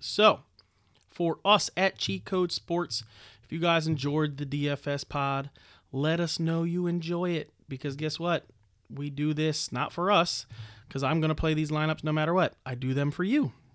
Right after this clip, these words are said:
So if you do like them and it does win you money, let me know it won you money. Let me know how much it meant, it, you know, it won you.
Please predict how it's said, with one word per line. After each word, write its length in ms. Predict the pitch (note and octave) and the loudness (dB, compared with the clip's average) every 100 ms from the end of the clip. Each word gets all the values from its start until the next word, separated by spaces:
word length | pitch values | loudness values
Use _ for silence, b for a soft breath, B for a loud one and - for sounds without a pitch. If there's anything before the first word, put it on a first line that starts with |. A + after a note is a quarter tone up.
| - | -10
So 200 | - B2 | -2 -2
if 140 | A#2 | -2
you 80 | C3+ | -4
do 260 | B2 D#3+ C4+ | -2 2 2
like 280 | C3+ B2 - | 2 -2 -4
them 220 | F3+ G3+ | -4 -4
and 140 | C3+ C3 | -4 -4
it 180 | B2 | -2
does 240 | - G#3+ G#3 | 4 4 4
win 180 | B2+ A#2+ | 0 0
you 100 | A#2+ | 0
money, 320 | A#2+ D3 F3+ B B B | -2 -2 -4 B B B
let 340 | - A#2+ B2+ D#3+ | -2 2 2 4
me 120 | F#3+ | 6
know 220 | G#3+ B3 | 8 6
it 80 | F#3 | 6
won 180 | E3+ D#3 | 4 4
you 100 | D3 | 4
money. 340 | C#3+ B2 A2 A#2 | 2 0 -4 -8
Let 320 | A#2 B2 C3 | -4 -2 -2
me 140 | C3+ | -2
know 180 | C#3 D3+ | 0 2
how 120 | D#3 | 2
much 220 | E3+ G3+ | 2 -2
it 120 | C#3+ C3+ | -4 -4
meant, 200 | B2+ - | -4 -4
it, 220 | C#3+ - _ _ | -6 -6 _ _
you 100 | D3 D3+ | -4 -4
know, 180 | - A#2 _ _ _ _ _ - - | -4 -8 _ _ _ _ _ -8 0
it 160 | D#3 | 0
won 200 | C3+ B2+ | 2 0
you. 180 | A#2 G2+ | 0 -6